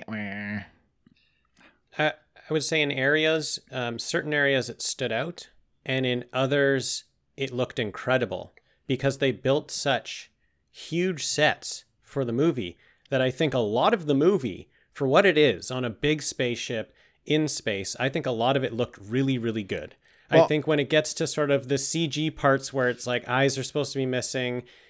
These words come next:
Speaker 2: and, you know, there's coffee cups floating around,
Speaker 1: <laughs>
Speaker 2: that type of thing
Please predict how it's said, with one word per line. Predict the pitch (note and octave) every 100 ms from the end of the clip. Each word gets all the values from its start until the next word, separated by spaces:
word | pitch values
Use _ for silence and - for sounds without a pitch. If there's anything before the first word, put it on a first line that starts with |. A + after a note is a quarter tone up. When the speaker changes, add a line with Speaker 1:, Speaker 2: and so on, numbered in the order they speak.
| _
Speaker 2:
and, | B2+ B2 A#2+ A#2 A2+ G#2+ - _ _
you | D#3+
know, | C3+ A#2+
there's | A2+ A#2 A2 -
coffee | C#3+ C3 C#3+
cups | B2+ C3 -
floating | - C3 A#2+ A#2
around, | A2+ A2+ A2+ A2+
Speaker 1:
<laughs> | G#2+
Speaker 2:
that | C3+ D#3+ C3+
type | F#3+ F#3
of | F3+
thing | - E3+ D#3+